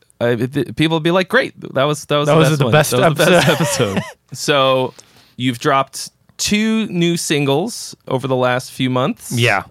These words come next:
Speaker 1: So similarly named that I have a hard time
Speaker 2: <laughs> Exactly.
Speaker 1: remembering which one's which.
Speaker 2: Algorithmic
Speaker 1: Um,
Speaker 2: Salvation, which is our debut with the, uh, new lineup with Derek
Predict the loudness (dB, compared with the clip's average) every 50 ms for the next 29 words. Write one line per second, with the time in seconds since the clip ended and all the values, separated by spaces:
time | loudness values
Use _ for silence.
0 | -14 -12 -8 -2 0 2 2 2 0 -2 -2 -2 -2 0 0 0 0 0 0 -2
1 | 0 0 -2 -2 -2 -2 -4 -2 0 0 0 0 2 2 2 2 2 2 2 0
2 | 0 -2 -4 -2 0 0 0 0 0 2 2 4 6 6 4 4 2 2 2 2
3 | 0 0 -2 -2 -2 -2 -2 0 0 0 -2 -2 0 4 4 4 6 6 6 6
4 | 6 6 4 4 2 2 0 0 0 2 4 4 4 2 0 0 0 0 -2 0
5 | 0 -2 -2 -4 -8 -6 -6 -4 -4 -4 -4 -4 -6 -8 -10 -18 -20 -20 -20 _
6 | -14 -4 0 2 4 4 2 2 2 2 4 4 4 4 4 2 2 0 -2 -8
7 | -8 -6 -4 -4 -4 -4 -4 -4 -4 -4 -4 -4 -2 -2 0 0 2 0 0 0
8 | 0 0 0 -2 -2 -4 -6 -10 -8 -4 -4 -4 -4 -6 -6 -4 -2 0 0 -2